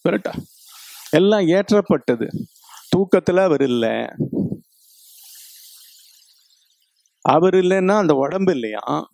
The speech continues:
அந்த உடம்பு இல்லைன்னா கடவுளும் இல்லையா? ஏன்னா இருப்பதே மனிதன் தானே அவர் சொல்றாரு. மனிதன்றவன் யாரு?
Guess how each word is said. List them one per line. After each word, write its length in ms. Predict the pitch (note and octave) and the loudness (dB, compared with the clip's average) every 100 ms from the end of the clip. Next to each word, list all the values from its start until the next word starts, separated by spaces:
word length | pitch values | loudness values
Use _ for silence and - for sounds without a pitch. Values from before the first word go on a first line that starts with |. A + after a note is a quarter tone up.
| - - - | -18 -16 -4
அந்த 220 | D#3 D#3 | 0 2
உடம்பு 360 | C#3+ F3+ G#3 | 2 0 2
இல்லைன்னா 300 | F3 D3 E3+ F#3+ | 2 0 -2 -2
கடவுளும் 460 | C3 C#3+ E3+ E3+ | 0 2 0 0
இல்லையா? 320 | B2 G#2 A2 | -4 -10 -8
ஏன்னா 380 | C3+ F3+ A#3 G#3+ | -2 0 2 2
இருப்பதே 340 | F#3 A3 A3 G#3+ | 2 2 2 0
மனிதன் 400 | F3+ A3 A3+ G#3+ | 2 0 0 -2
தானே 160 | A3 | -2
அவர் 200 | F#3+ - A#2+ | -2 -2 -6
சொல்றாரு. 300 | G#2+ - _ _ _ _ _ _ - - - - - - - - - - | -6 -12 _ _ _ _ _ _ -20 -20 -20 -20 -20 -20 -20 -20 -20 -10
மனிதன்றவன் 720 | - E3 A3+ A#3 A#3 G3+ G3+ F#3 | 0 2 2 2 2 2 2 2
யாரு? 580 | F3 D#3+ F3+ F3 G#2 | 0 0 0 -2 -4